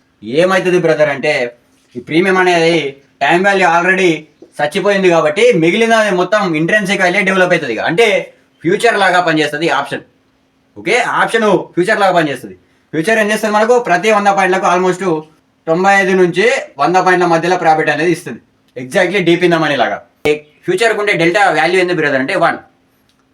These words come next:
వన్ ఏ ఉంటుంది. కేవలం ఆప్షన్కు మాత్రమే జీరో నుంచి వన్కి మధ్యలో ఉంటాయి, ఎడదమనికి జీరో పాయింట్ ఫైవ్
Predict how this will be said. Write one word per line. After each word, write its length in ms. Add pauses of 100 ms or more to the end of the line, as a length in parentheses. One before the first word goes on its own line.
(200)
వన్ 200
ఏ 20
ఉంటుంది. 260 (560)
కేవలం 240
ఆప్షన్కు 400
మాత్రమే 380
జీరో 280
నుంచి 460 (580)
వన్కి 360
మధ్యలో 420
ఉంటాయి, 280
ఎడదమనికి 680
జీరో 220
పాయింట్ 220
ఫైవ్ 140